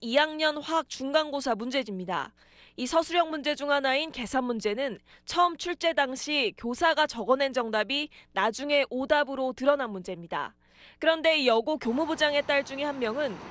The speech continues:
오답으로 확인된 답과 똑같이 적어냈습니다.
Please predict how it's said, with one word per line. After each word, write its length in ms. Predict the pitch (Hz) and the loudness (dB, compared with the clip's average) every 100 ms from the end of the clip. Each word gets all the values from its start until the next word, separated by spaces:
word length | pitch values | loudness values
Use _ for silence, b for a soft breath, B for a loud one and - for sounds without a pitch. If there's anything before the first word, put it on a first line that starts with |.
| - - | -16 -6
오답으로 500 | 240 339 339 320 320 | -2 4 4 2 -6
확인된 480 | 311 320 311 302 269 | -6 -6 -2 0 2
답과 460 | 240 - 262 240 233 | -2 2 4 4 0
똑같이 500 | 339 330 339 330 277 | -8 -4 -4 -4 -8
적어냈습니다. 920 | 220 240 254 196 - 190 180 180 135 | -2 0 0 -2 -8 -12 -6 -4 -6